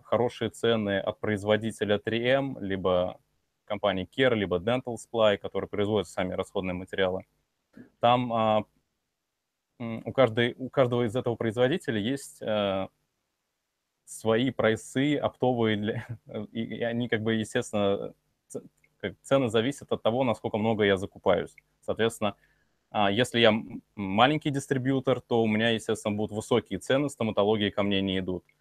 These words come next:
Соответственно, это, как бы, уже, в принципе, вымыло с рынка всех маленьких при-, э, дистрибьюторов, остались только крупные.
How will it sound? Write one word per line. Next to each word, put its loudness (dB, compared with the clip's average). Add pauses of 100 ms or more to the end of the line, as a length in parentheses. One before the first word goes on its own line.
(220)
Соответственно, 0
это, 2
как 0
бы, 2
уже, 0
в -8
принципе, -2 (720)
вымыло 2
с -14
рынка 0
всех -2
маленьких -2
при-, 0
э, 2
дистрибьюторов, -2
остались -2
только -4
крупные. -4